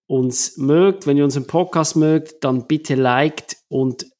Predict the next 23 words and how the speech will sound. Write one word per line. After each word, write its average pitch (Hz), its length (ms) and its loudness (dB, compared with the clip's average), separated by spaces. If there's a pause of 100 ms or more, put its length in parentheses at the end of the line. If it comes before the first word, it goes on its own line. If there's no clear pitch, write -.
ratet 143 500 0
uns 143 460 -2
auf 120 300 -6
den 123 240 -6
gängigen 131 500 -2
Plattformen. 143 640 0
Das 117 220 -6
hilft 131 320 -4
uns 120 180 -2
sehr. 139 380 -2 (520)
Ihr 147 200 2
erreicht 143 480 2
uns 170 160 2
auch 143 400 0 (180)
jederzeit 139 920 -2 (140)
für 127 400 -6
Kritik - 680 -10 (100)
und 117 300 -8
Anregungen 151 760 2
und 113 240 -6
Vorschläge, 143 720 -2
auch 107 100 -10
Themenvorschläge, 160 1120 0